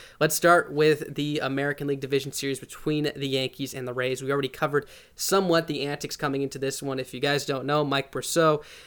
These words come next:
and Aroldis Chapman and the Rays bullpen and Kevin Cash in general, I guess you could say, had a little bit of a beef in the regular season this year. This one's gonna have a lot of fireworks in it. I'm really excited. I say Rays in four just because of the bullpen depth for the Rays, and the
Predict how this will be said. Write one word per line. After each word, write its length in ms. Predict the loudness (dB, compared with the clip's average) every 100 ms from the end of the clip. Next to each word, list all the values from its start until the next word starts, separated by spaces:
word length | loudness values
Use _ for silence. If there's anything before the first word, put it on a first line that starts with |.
| -10
and 220 | -4 -2
Aroldis 320 | 0 0 -2
Chapman 480 | 0 0 2 0 0
and 260 | -2 -6 -10 _
the 80 | -6
Rays 560 | 0 2 0 -2 -8 -12 _ _ _
bullpen 500 | 2 4 4 2 2
and 80 | 0
Kevin 260 | 0 0
Cash 280 | 0 0 0
in 80 | -2
general, 300 | 0 0 2
I 80 | 0
guess 200 | 0 -2
you 40 |
could 160 | -6 -4
say, 260 | -2 -2 -6 -16 -20 -20 _ _ 0
had 180 | 4
a 20 | 6
little 200 | 6 6
bit 120 | 4
of 80 | 4
a 60 |
beef 340 | 2 2 0 -4
in 120 | -4
the 80 | 2
regular 320 | 2 4 2
season 400 | 0 -2 -2 -2
this 240 | -2 -2
year. 180 | -4 -4 -6 -18 0
This 180 | 0 2
one's 160 | 0 2
gonna 120 | 0
have 100 | 2
a 40 |
lot 160 | 0 0
of 60 |
fireworks 520 | -2 -4 -4 -4 -6 -8
in 100 | -8
it. 80 | -4
I'm 180 | -4
really 180 | -2 -2
excited. 420 | -4 -4 -2 -2
I 180 | 0 2
say 300 | 2 4 4
Rays 360 | 6 6 6 4
in 180 | 0 -2
four 440 | -2 4 6 6
just 240 | 2 -6
because 260 | -6 -4 -4
of 60 | -6
the 80 |
bullpen 480 | -4 -6 -4 -6 -4
depth 300 | -6 -8 -10
for 160 | -6 -2
the 80 | 2
Rays, 340 | 2 2 0
and 100 | -8
the 100 | -10